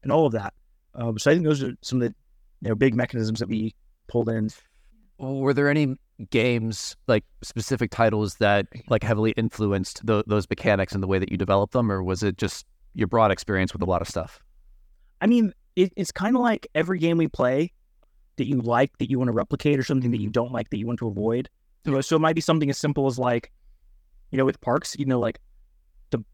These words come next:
Speaker 1: box is thicker. And I like that. It's like, okay, our box isn't gonna be one and a half millimeters, it's gonna be two millimeters, because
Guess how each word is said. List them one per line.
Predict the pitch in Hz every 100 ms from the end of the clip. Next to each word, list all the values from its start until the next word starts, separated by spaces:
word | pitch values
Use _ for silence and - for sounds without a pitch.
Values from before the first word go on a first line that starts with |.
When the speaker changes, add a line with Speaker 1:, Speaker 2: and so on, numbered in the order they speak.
| _
Speaker 1:
box | 139 - - -
is | 120 - -
thicker. | - - - - _ _ _ _ _
And | 120 151
I |
like | 175 247 -
that. | 110
It's | 98
like, | 135 -
okay, | 226 202 -
our | 131 156
box | 139 156 160
isn't | 139
gonna | 143
be | 131
one |
and | 139
a |
half | 131 135
millimeters, | 147 160 196 -
it's |
gonna | -
be | 156
two | -
millimeters, | 170 120 107 - - - _ _
because | 135 - 151